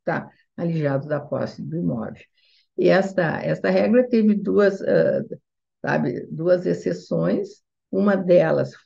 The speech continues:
foi de que se na residência fica, ah,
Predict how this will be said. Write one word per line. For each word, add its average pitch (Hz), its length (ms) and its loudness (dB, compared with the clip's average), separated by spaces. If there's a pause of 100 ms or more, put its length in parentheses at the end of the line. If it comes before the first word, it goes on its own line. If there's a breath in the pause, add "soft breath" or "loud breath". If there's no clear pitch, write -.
foi 147 320 0
de 131 280 -12 (100)
que - 260 -10
se - 280 -14
na 143 140 -6
residência 139 1000 -4
fica, 156 440 -4 (480 soft breath)
ah, 143 520 -6